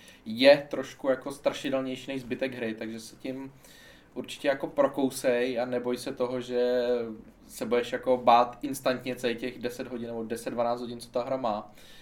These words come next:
A jakmile se dostaneš přes nějaký prolog, tak ta hra nasadí úplně jiný tempo a stojí to za zahrání. Není to nutnost, ale asi bych doporučoval opravdu tu sedmičku aspoň projet a o to víc si užiješ tu osmičku.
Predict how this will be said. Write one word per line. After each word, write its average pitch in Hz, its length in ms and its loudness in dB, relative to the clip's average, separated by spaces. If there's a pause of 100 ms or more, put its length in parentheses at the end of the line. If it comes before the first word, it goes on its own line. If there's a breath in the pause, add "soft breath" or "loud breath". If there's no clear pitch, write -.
(200 loud breath)
A 117 100 4
jakmile 117 240 4
se 120 120 -6
dostaneš 117 320 -6
přes 127 180 -10
nějaký 123 320 -2
prolog, 110 440 2
tak 107 320 -2
ta 120 120 2
hra 120 200 -2
nasadí 113 420 -4
úplně 123 360 0
jiný 123 200 -4
tempo 110 640 -4 (340 loud breath)
a 113 240 2
stojí 110 260 -4
to 127 100 -6
za 135 140 -6
zahrání. 113 840 -2 (560 loud breath)
Není 156 280 0
to 196 120 2
nutnost, 143 560 0
ale 135 200 6 (540)
asi 127 220 -2
bych 147 140 0
doporučoval 127 480 0
opravdu 123 300 4
tu 135 120 -6
sedmičku 120 500 -2
aspoň 127 420 -6 (380)
projet 117 560 6
a 117 260 4 (140)
o 131 120 2
to 160 140 2
víc 143 220 -2
si 135 100 -4
užiješ 123 320 -4
tu 131 140 -6
osmičku. 107 500 -10